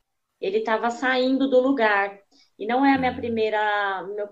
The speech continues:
Speaker 1: meu primeira rejeição de parafuso. Lá atrás, depois da segunda cirurgia, eu fiz a segunda,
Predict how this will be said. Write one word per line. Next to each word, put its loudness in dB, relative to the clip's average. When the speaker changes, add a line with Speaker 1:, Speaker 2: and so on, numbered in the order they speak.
Speaker 1:
meu -8
primeira -4
rejeição -4
de -12
parafuso. -4
Lá 2
atrás, -2
depois -2
da -2
segunda 0
cirurgia, -2
eu -2
fiz -6
a -6
segunda, 4